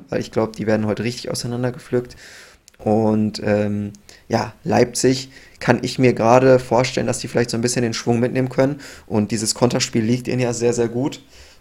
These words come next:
Und ich glaub, da ist vielleicht sogar was drin. Äh, ja, dass ich, dass diese Aussage nicht bestraft wird, ich bin gespannt. Ähm, wahrscheinlich geht's am Ende fünf null aus. Aber nein, es wäre natürlich schön, wenn, wenn Leipzig da auch, äh, etwas holen könnte.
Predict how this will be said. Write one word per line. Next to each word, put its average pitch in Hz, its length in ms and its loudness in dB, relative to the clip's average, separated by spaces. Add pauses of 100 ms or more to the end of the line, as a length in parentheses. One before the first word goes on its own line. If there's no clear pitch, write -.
(120)
Und 107 160 -4
ich - 140 -10
glaub, 123 340 0 (260)
da - 80 -4
ist - 220 -4
vielleicht 127 320 2
sogar 120 240 2
was 117 160 -4
drin. 151 360 2 (300)
Äh, 113 280 2 (360)
ja, 117 220 0 (640)
dass - 240 -2
ich, - 160 -10 (240)
dass 113 160 -2
diese 131 260 2
Aussage 123 420 2
nicht 120 160 -6
bestraft - 400 -6
wird, 113 240 -4
ich - 160 -12
bin 113 120 -6
gespannt. 113 360 -8 (460)
Ähm, 110 640 0 (600)
wahrscheinlich 113 380 -2
geht's 135 140 -6
am 107 80 -6
Ende 107 140 -6
fünf 104 240 -10
null 98 140 -6
aus. - 180 -10
Aber 123 200 2
nein, 113 180 0
es 123 120 -4
wäre 117 100 0
natürlich 110 280 -2
schön, 110 260 -2
wenn, 104 240 -4 (440)
wenn 101 100 -4
Leipzig 107 380 -4
da - 80 -6
auch, - 280 -8 (120)
äh, 101 220 -2
etwas - 280 -6
holen 113 180 2
könnte. - 260 -14